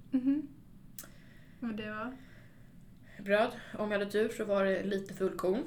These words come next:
Speaker 2: eh, och med lite fullkorn som är typ vitt bröd i Sverige. Liksom, du vet, så här
Speaker 1: Mm.
Speaker 2: riktigt ljust fullkornsbröd.
Speaker 1: Mm.
Speaker 2: Gjorde smör, så mycket som möjligt. Sallad.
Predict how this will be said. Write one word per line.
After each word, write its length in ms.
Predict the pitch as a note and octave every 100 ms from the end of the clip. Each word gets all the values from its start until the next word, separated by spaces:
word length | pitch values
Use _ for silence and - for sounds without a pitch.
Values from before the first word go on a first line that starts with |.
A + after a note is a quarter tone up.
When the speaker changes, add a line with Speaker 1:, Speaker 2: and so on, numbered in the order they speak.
| -
Speaker 2:
eh, 260 | - F#3+ -
och 280 | F#3+ - -
med 120 | F#3+
lite 180 | G3 F#3+
fullkorn 400 | G3 F3+ F#3 G3+
som 120 | - F#3+
är 320 | F#3 E3 D#3+ - -
typ 300 | - G3 G3
vitt 200 | G3 G3
bröd 200 | F#3+ F#3+
i 40 | F#3+
Sverige. 380 | F#3+ F#3 G3+ C#4+ - - -
Liksom, 260 | F#3 F#3+
du 80 | F#3+
vet, 100 | E3+
så 60 | D3+
här 60 |
Speaker 1:
Mm. 120 | D3 -
Speaker 2:
riktigt 220 | D3+ E3+
ljust 380 | F3 D#3+ - -
fullkornsbröd. 580 | - G#2+ C#3 D#3 D#3+ F#3
Speaker 1:
Mm. 100 | D#4 - - - - - - - - - -
Speaker 2:
Gjorde 240 | E3+ D#3+
smör, 240 | - F3+ D4+ - - -
så 180 | - F3
mycket 200 | D#3 D#3+
som 100 | A3
möjligt. 320 | D#3+ F#3 - - - - - - - - - - -
Sallad. 400 | - E3+ F3+